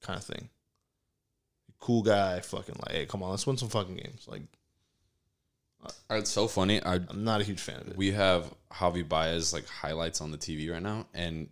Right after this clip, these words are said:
Speaker 2: there was just a, a clip where he did a swim into second, and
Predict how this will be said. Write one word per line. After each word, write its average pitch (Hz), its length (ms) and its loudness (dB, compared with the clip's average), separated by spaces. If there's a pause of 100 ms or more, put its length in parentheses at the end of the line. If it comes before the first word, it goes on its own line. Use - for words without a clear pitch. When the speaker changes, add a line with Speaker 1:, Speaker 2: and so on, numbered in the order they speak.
Speaker 2:
there 90 100 0
was 90 140 2
just 87 320 2
a, 80 320 -2 (260)
a - 60 -20
clip - 340 -4
where 82 140 -2
he 90 200 -6
did 82 160 -4
a 80 80 -2
swim 80 560 0
into 82 240 -4
second, 85 560 0
and 76 280 -6